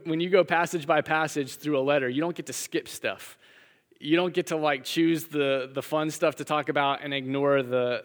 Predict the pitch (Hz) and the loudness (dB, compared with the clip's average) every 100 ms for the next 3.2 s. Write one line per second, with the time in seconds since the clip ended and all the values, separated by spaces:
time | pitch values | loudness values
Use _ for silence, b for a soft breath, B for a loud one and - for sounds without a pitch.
0 | - 123 127 123 120 113 - - 143 147 | -12 -6 -2 0 0 -2 -6 -10 -2 -2
1 | 147 139 135 117 120 117 120 139 - 110 | -2 -4 -4 -4 -4 -10 -6 -8 -8 -10
2 | - 123 113 113 113 127 131 175 175 160 | -6 -4 -4 -6 -6 -6 -4 -4 -2 -2
3 | 147 135 | 0 -2